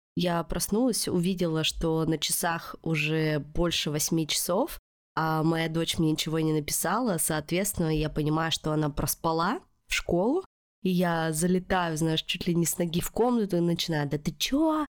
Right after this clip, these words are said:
Давай быстро вставай, ты почему опять проспала?» Ну и, короче, представляешь, человек только открывает глаза, а я уже на него выливаю просто эту тираду. А я понимаю, что за этим стоит мой страх того, что такую же тираду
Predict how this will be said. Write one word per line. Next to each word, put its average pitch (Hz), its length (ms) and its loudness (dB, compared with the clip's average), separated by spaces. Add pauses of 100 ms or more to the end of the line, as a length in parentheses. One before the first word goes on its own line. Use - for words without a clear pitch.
Давай 156 160 2
быстро 180 300 -2
вставай, 294 680 0
ты 202 140 -4
почему 170 320 -4
опять 185 300 -2
проспала?» 262 760 0 (360)
Ну 214 100 4
и, - 40 4
короче, 202 280 -2
представляешь, 247 460 -2
человек - 300 -2
только 190 240 -2
открывает 165 440 -2
глаза, 160 460 0 (100)
а 185 100 -2
я 190 180 2
уже 185 240 0
на 185 80 2
него 175 300 2
выливаю 180 680 0
просто - 320 -4
эту 165 140 -2
тираду. 175 760 2 (520)
А 190 80 0
я 220 200 2
понимаю, 220 400 2
что - 160 -4
за 180 140 0
этим 208 320 2
стоит 208 560 -2
мой 180 240 0
страх 208 500 -2
того, 185 480 2 (380)
что - 300 -2
такую 226 440 2
же 175 160 0
тираду 180 720 0